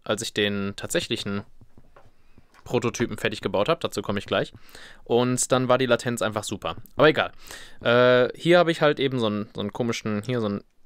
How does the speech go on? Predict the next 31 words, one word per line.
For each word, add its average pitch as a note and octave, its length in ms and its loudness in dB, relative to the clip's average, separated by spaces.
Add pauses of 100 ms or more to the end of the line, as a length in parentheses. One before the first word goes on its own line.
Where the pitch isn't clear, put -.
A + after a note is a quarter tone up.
(540)
ne, E3+ 180 2
so C3+ 80 -2
einen A2+ 180 -4 (480)
Pinockel D3+ 380 2
dran F3+ 160 0
gemacht, F#3 320 0
so C3+ 60 -2
einen A#2 100 -4
Pin, G3 240 2 (320)
dass B2+ 160 4
ich D3 120 -2
das C3+ 180 2
bei A#2+ 120 4
mir C3 240 2
an A#2+ 160 -4
die A2+ 380 -2 (220)
Brille B2 280 4
packen G#2+ 360 -4
kann. F#2+ 260 -4
So G#2+ 300 2
im A2+ 120 -2
Prinzip, A#2+ 440 -6
wie A#2+ 80 2
man A#2 300 0
eine A2+ 120 0
Batterie A#2 460 0
an A2 80 -2
einer G#2+ 80 0
Fatshark - 400 -2
dran F#2+ 180 -8
macht. F2+ 240 -6